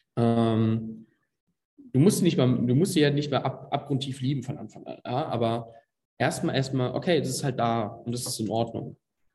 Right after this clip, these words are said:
Weil auch das macht dich menschlich. Ich hab durch, ich hab mein ganzes Leben lang mit Depressionen gekämpft. Und die Sache, die ich lernen durfte, war,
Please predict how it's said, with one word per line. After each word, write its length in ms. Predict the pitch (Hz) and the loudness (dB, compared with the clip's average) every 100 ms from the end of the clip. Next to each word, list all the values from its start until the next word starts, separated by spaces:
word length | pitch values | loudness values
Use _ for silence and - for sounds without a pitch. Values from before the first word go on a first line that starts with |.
| _ | _
Weil 100 | - | -2
auch 80 | 117 | 0
das 260 | 123 123 - | 2 0 2
macht 300 | 117 117 - | 0 -2 -6
dich 160 | 113 | -4
menschlich. 500 | 113 113 113 - - | -2 -2 -2 -6 -8
Ich 80 | - | -6
hab 220 | 117 - - | -8 -6 -4
durch, 260 | 117 - - | -4 -4 -8
ich 100 | 113 | -8
hab 300 | - - 117 | -8 -8 -4
mein 100 | 117 | 0
ganzes 300 | 131 - 135 | -2 0 2
Leben 160 | 131 | 2
lang 140 | 123 107 | 2 0
mit 100 | 113 | -4
Depressionen 400 | - - 127 147 | -8 -2 0 0
gekämpft. 500 | 151 160 185 - - _ _ _ _ _ _ _ _ - | -2 -4 -4 -10 -18 _ _ _ _ _ _ _ _ -2
Und 680 | 113 117 113 113 117 - | 2 2 2 0 -4 -6
die 80 | 120 | -4
Sache, 240 | 127 127 110 | -2 -2 0
die 100 | 110 | -2
ich 140 | 127 | 0
lernen 240 | 131 131 | 0 2
durfte, 320 | 127 127 127 117 | 2 0 -2 -4
war, 400 | 117 117 120 | -2 -2 -8